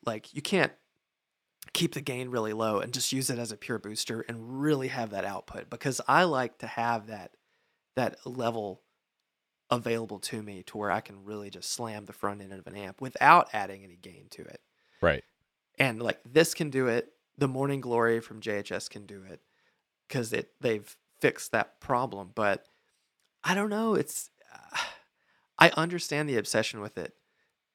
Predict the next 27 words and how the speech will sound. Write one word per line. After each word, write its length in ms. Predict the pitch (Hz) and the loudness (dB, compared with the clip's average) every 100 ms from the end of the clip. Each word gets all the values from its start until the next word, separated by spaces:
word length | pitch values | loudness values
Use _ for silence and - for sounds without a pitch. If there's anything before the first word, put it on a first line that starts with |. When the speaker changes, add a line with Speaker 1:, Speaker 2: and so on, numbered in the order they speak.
| - | -2
Speaker 1:
but 120 | - | 0
I 100 | 110 113 | 0 -2
just 380 | 117 - 139 | -4 -6 -6
don't 640 | - 110 107 107 - - - _ _ _ _ - | -4 -2 0 -4 -4 -4 -6 _ _ _ _ -6
personally 720 | 127 110 - 117 104 98 - _ _ _ _ _ _ _ _ _ _ _ _ _ _ | -4 -2 -4 -4 -8 -10 -16 _ _ _ _ _ _ _ _ _ _ _ _ _ _
recommend 520 | 120 131 - 117 139 185 | 2 2 4 0 2 0
it 80 | - | -2
to 80 | |
people 280 | - 110 120 | -12 -6 -2
because 260 | 120 143 135 | 0 2 4
I 80 | 135 | 4
feel 200 | 156 135 | 4 4
like, 280 | 117 107 - | 2 0 -8
you 60 | 127 | -8
know, 220 | 104 95 _ | -6 -8 _
this 280 | 131 156 - | 2 4 4
is 160 | 127 | -4
way 200 | 117 113 | -2 -2
cheaper. 580 | 110 - 107 113 107 110 _ _ _ | -2 -4 -4 -4 -4 -4 _ _ _
There's 240 | - 123 - - - | -2 0 -2 -4 -2
so 260 | - 160 | 4 6
many 240 | 156 143 123 | 6 2 2
other 220 | 120 120 | 2 2
versions 480 | 104 107 117 104 104 | 2 2 2 -6 -8
of 100 | 101 | -2
that 260 | 101 92 - | 0 0 -4
circuit 500 | - 123 127 104 - | -2 0 0 -4 -6